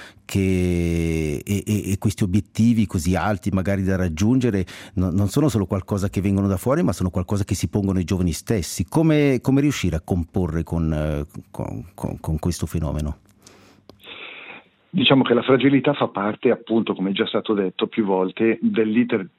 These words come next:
Speaker 2: o dell'itinerario di crescita di ogni bambino e di ogni fanciullo. Però non dobbiamo dimenticare che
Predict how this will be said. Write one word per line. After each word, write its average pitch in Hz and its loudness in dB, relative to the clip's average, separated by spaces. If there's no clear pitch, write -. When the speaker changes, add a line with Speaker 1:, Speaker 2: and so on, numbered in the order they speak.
Speaker 2:
o 107 -4
dell'itinerario 107 0
di 98 0
crescita 98 0
di 98 -4
ogni 113 2
bambino 95 -2
e - -2
di 87 -6
ogni 90 -4
fanciullo. 60 -10
Però 175 2
non 123 2
dobbiamo 123 2
dimenticare 95 -2
che 90 -4